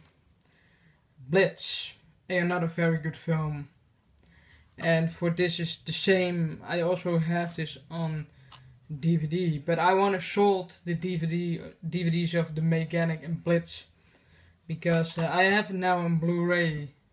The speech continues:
and I'm really happy with that. Great films. A, another one I have on D V D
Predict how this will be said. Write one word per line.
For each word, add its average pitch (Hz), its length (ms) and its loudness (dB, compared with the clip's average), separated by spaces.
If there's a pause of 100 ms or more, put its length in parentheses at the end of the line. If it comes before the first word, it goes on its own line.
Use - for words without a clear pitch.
(180)
and 160 120 -4
I'm 156 220 -2
really 151 240 -2
happy 151 340 -4
with - 180 -12
that. - 240 -18 (800)
Great 170 300 0
films. 165 420 0 (3000)
A, 202 160 2
another 220 340 4
one 247 320 2 (480)
I 202 120 2
have 196 460 2 (360)
on 180 500 -2
D 190 200 -2
V 160 100 0
D 190 360 0